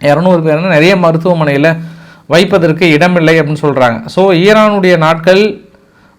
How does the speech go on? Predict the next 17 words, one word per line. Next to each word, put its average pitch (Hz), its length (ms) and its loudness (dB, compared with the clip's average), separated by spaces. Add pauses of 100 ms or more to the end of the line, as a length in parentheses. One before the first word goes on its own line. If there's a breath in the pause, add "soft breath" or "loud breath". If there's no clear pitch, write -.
(120)
almost 180 400 0
எண்ணப்பட்டு 175 460 0
கொண்டிருக்கிறது. 139 880 0
அதை 127 240 -2
எப்படி 139 300 0
அவங்க 160 380 0
தடுக்கிறாங்கன்றதான் 156 840 -2
வருகின்ற 156 420 0
காலகட்டங்களை 135 640 -4
பொறுத்து 139 320 -6
இருக்கிறது. 113 460 -6 (240)
ஆனா 143 400 -4 (400 loud breath)
அங்க 147 140 -2
தெஹ்ரானுடைய 202 640 2
மேயர் 170 380 0
வந்து 165 40 -4
என்ன 165 160 -2